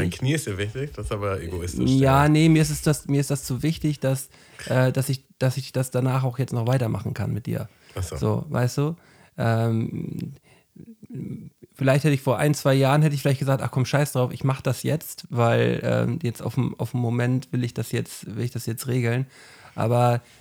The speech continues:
Speaker 2: wenn ich mir das jetzt am, am Freitag kaputt mache und danach dann irgendwie, äh, zwei, drei Monate pausieren muss deswegen, weil ich, weil ich mir da, ähm, irgendeine,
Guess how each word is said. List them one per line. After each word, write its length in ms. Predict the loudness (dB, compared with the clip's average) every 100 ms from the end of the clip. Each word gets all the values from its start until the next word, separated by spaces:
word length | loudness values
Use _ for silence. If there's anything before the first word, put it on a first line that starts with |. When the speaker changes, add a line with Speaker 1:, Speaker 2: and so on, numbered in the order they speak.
| 0
Speaker 2:
wenn 120 | 2
ich 80 | 4
mir 100 | 4
das 140 | 2
jetzt 180 | 0 -2
am, 480 | -2 0 0 0 -2
am 320 | -2 -2 -2
Freitag 320 | 0 0 2
kaputt 320 | 0 0 0 0
mache 220 | 0 0
und 80 | 0
danach 320 | 0 0 0
dann 160 | -2 -2
irgendwie, 480 | 0 0 2 0 0
äh, 340 | -2 -2 -2
zwei, 160 | -2 -2
drei 140 | 0
Monate 260 | 0 0 0
pausieren 400 | -2 0 2 2
muss 160 | 0
deswegen, 440 | -4 -4 -2 -2 -2
weil 100 | -4
ich, 120 | -4
weil 140 | -6
ich 140 | -4 -4
mir 140 | -2
da, 240 | -2 -2 -4
ähm, 380 | -4 -4 -4
irgendeine, 420 | -4 -2 -2 -2